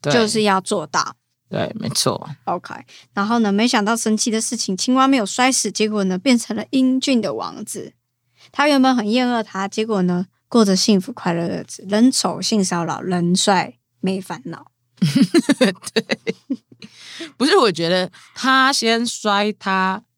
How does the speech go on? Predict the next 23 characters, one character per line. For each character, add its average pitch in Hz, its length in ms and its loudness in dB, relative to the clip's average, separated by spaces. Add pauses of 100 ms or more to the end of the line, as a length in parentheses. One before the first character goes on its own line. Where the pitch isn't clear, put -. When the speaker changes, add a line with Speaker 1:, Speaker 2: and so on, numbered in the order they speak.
Speaker 1:
他 240 200 0
怎 156 180 0
么 104 160 -6
不 160 200 -2
生 135 320 -4
气？ - 320 -14 (580)
<laughs> - 40 -20 (260)
我 427 160 4
个 359 240 2 (120)
人 240 120 4
是 - 100 -8 (120)
觉 240 100 -4
得， - 120 -6 (640)
Speaker 2:
你 285 100 4
一 - 20 4
定 208 100 6
Speaker 1:
我 214 240 4
要 302 420 4
是 277 300 -8
青 247 360 -4
蛙 247 240 4
王 185 280 -2
子， 165 260 -10